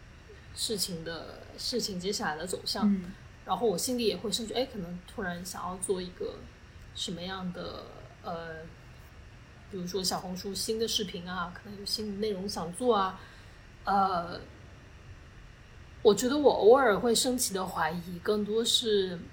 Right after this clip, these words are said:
Speaker 1: 哎，接下来该干嘛呢？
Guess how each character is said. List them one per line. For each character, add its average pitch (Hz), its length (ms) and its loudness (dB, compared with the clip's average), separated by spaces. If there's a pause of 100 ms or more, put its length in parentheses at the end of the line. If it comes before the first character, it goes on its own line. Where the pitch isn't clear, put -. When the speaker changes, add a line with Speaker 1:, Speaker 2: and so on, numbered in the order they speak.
(840)
Speaker 1:
哎， - 140 -4 (240)
接 269 120 -4
下 285 160 2
来 185 120 0
该 208 120 -2
干 208 160 -2
嘛 180 140 -2
呢？ 180 160 -8